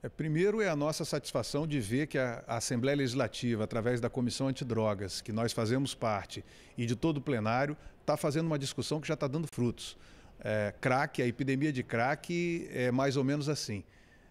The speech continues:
Todo mundo tá preocupado, alguns estão estudando e quase ninguém sabe o que fazer com a epidemia de crack. Então, nós fizemos um estudo profundo, um debate, chegamos à conclusão de que o serviço de abordagem móvel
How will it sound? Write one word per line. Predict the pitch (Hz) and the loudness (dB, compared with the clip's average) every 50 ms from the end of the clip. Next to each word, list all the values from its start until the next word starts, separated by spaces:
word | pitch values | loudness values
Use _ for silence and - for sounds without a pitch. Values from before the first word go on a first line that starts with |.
| - - - - - | -20 -20 -20 -6 0
Todo | - 160 165 143 135 | 2 2 2 2 2
mundo | 127 127 135 139 139 135 120 120 117 107 104 101 98 - - - - | 2 4 4 4 4 2 2 2 2 2 0 -2 -4 -8 -12 -6 -2
tá | 131 120 | -2 -2
preocupado, | - - 127 117 110 - - - - 120 127 147 170 180 160 175 175 175 - | 0 2 2 2 2 0 -4 -2 2 2 4 2 2 0 -2 -4 -6 -6 -4
alguns | - 131 131 131 117 107 139 180 196 - | 0 2 2 2 2 0 0 0 0 0
estão | - - 131 131 | 0 0 0 0
estudando | 131 117 - - - 107 95 113 123 143 160 175 165 180 175 - - - | 0 0 -2 -4 -6 -4 -2 0 0 2 2 0 0 -4 -6 -8 -8 -4
e | - 127 | -4 -4
quase | - - 156 170 185 175 165 | -2 2 2 2 4 2 2
ninguém | 165 170 147 127 147 151 | 0 0 0 0 0 -2
sabe | - - 135 135 131 | -2 -2 -4 -2 -4
o | 120 | -4
que | - - | -6 -8
fazer | - 123 107 104 117 113 | -8 -6 -4 -4 -4 -4
com | - | -4
a | 113 | -6
epidemia | - 117 107 107 104 107 107 | -4 -4 -4 -2 -2 -2 -2
de | 107 - | -4 -6
crack. | - - 92 92 82 82 - - - - - - - - - - - | -6 -6 -6 -6 -6 -8 -10 -16 -20 -20 -20 -20 -20 -20 -18 -8 -4
Então, | 120 117 - - 139 147 151 165 170 175 165 | -2 -2 0 2 2 2 4 2 2 0 2
nós | 156 147 147 139 | 2 2 2 2
fizemos | - - 127 113 139 139 139 127 120 | 2 0 0 2 2 2 0 0 0
um | 139 | 0
estudo | 123 - - - 127 127 113 107 | 0 -2 -2 -2 -2 -2 -2 -2
profundo, | - 135 127 - - - 135 143 151 147 131 | -2 -2 -2 -2 -2 -2 0 2 2 2 2
um | 131 | 2
debate, | 123 120 104 104 110 120 131 143 143 - | 2 2 2 2 2 2 2 0 -2 -4
chegamos | - - 143 127 139 151 160 147 | -4 -2 -2 0 0 0 0 0
à | 151 | -2
conclusão | - - 147 139 - 123 104 104 120 131 135 | 0 0 -2 -2 0 -2 0 0 0 0 0
de | - | -2
que | - | -4
o | - | -4
serviço | - - 139 123 110 139 160 - - | -2 0 0 0 0 -2 -4 -2 -2
de | 160 151 | -2 0
abordagem | 143 143 127 123 123 127 127 127 127 | 0 2 0 2 2 2 2 2 2
móvel | 123 113 110 110 117 117 110 131 147 160 | 4 4 4 4 2 2 2 2 0 0